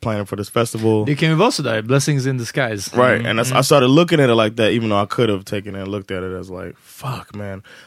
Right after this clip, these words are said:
Speaker 1: Like, I could have looked at it like, "Damn, why our brother can't get at least to an interview before, you know, even look at what I'm doing? Like, I'm not respected," type of thing. That was, those thoughts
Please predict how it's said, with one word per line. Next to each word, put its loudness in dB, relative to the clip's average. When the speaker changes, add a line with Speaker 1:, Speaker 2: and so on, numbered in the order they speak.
Speaker 1:
Like, -4
I -2
could 0
have 4
looked 0
at 2
it -2
like, -6
"Damn, 2
why 4
our 4
brother 0
can't -2
get 0
at 0
least 2
to 0
an 0
interview -2
before, -8
you -10
know, -6
even -2
look 2
at -2
what -4
I'm -6
doing? -2
Like, -4
I'm -4
not -4
respected," -6
type -8
of -18
thing. -10
That 0
was, -2
those 4
thoughts 0